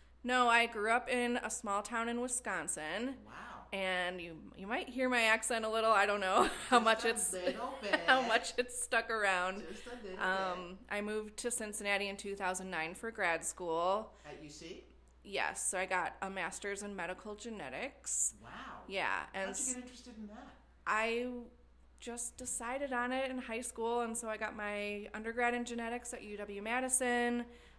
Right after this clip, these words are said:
Speaker 1: and then I came here for grad school,
Speaker 2: Wow.
Speaker 1: and I work on diagnostic genetic testing. Um, I've been working since twenty fifteen from home, remotely, doing
Speaker 2: Wow.
Speaker 1: this. It's, you,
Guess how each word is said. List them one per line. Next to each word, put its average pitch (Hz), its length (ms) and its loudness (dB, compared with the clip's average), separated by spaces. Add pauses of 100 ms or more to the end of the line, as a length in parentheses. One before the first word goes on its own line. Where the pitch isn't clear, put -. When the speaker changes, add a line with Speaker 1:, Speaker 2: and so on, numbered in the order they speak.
(120)
Speaker 1:
and 202 220 -2
then 196 580 0 (120)
I 190 640 -4
came 196 200 -14
here 185 220 -8
for 240 140 -14
grad 349 260 -8
school, 196 500 0 (380)
Speaker 2:
Wow. - 60 -20 (160)
Speaker 1:
and 185 160 -8
I 185 180 -6 (140)
work 196 240 -6
on 190 280 -2
diagnostic 202 800 -4
genetic 180 380 -6
testing. - 640 -8 (160)
Um, 107 400 -14 (220)
I've 185 80 -8
been 202 160 -6
working 214 580 -4 (460)
since - 480 -4
twenty 208 320 -4
fifteen 220 680 -4
from 240 220 -4
home, 196 800 -4
remotely, 180 840 -4
doing 175 460 -6
Speaker 2:
Wow. 180 80 -10 (560)
Speaker 1:
this. 180 260 -6
It's, 165 240 -12
you, 190 160 -12